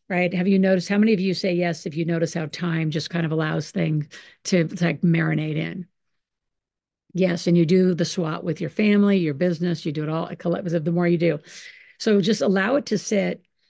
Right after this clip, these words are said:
'cause, you know, other things, thoughts are gonna come and other things are, I mean, I'll go over this all day. If you're my client, I'd love to go over these with you and tell, especially if I know you fairly well, I'm gonna, you know, tell you where your, your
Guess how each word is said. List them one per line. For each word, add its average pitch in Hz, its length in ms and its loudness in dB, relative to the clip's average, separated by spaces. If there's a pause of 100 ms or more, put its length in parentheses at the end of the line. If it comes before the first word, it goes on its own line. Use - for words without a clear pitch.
(240)
'cause, 226 220 -2
you 262 100 -2
know, 208 160 2
other 214 220 -2
things, 190 280 -2
thoughts 175 300 -4
are 180 40 -4
gonna 170 180 -2
come 160 320 -2
and 170 180 2
other 165 240 -2
things 160 400 -4
are, 170 320 -4 (160)
I 208 60 -10
mean, 170 400 0
I'll 202 160 0
go 196 160 2
over 165 160 -2
this 165 180 -4
all 160 140 -4
day. 170 160 -2
If 156 120 -8
you're 165 80 -6
my 160 120 -4
client, 160 320 -4
I'd 147 80 -6
love 156 140 -2
to 156 60 -6
go 160 80 0
over 156 120 -4
these 151 180 -4
with 156 160 -4
you 151 320 -2
and 165 260 -2
tell, 151 200 -2
especially - 480 -2
if 165 40 -2
I 165 60 0
know 160 140 0
you 156 140 -2
fairly 143 280 -4
well, 147 400 -6
I'm 160 100 -4
gonna, 151 140 -2 (580)
you 156 100 -4
know, 160 200 -4 (180)
tell 185 140 -2
you 160 80 0
where 160 100 0
your, 170 180 -4
your 160 280 -2